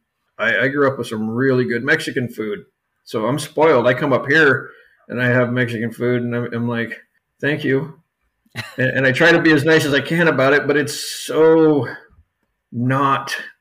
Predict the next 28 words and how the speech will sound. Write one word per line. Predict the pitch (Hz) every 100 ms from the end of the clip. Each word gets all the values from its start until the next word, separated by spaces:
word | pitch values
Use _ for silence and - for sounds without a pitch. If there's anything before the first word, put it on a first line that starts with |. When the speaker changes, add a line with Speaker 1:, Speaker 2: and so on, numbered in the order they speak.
| -
Speaker 1:
<laughs> | - - - - _ _ - _ _ -
not | 127 147 147 107 - -
authentic | 131 127 131 127 123 - - - - -
in | 135
so | 127 147
Speaker 2:
Not |
the | 135
Speaker 1:
many | 127
Speaker 2:
same. | 123
Speaker 1:
cases. | 123 - - - _ _ _ _
There's | 151 170
a | 208
couple | 185 143
really | 123 131 160 156 143
good | 143
Mexican | 139 135 139 131
restaurants | 127 131 131 127
up | 135 131
here, | 139 123
and |
I | 120
tell | 120 110 107
everybody | 131 135 135 131
where | 131 131
to | 123
go | 131 139
for | 135 135
that. | 135 139 123